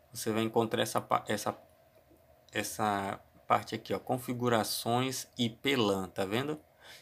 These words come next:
E do lado, automático recomendado. Você vai clicar nessa setinha e vai botar em manual.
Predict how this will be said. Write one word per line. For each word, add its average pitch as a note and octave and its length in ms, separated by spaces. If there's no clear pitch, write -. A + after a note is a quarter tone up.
E B2 80
do D#3+ 140
lado, A#2+ 500
automático B2+ 1080
recomendado. A2 840
Você G#2+ 120
vai A#2 100
clicar C#3 300
nessa E3 240
setinha B2 680
e A2+ 60
vai A2 80
botar A2+ 280
em A2+ 60
manual. A#2 600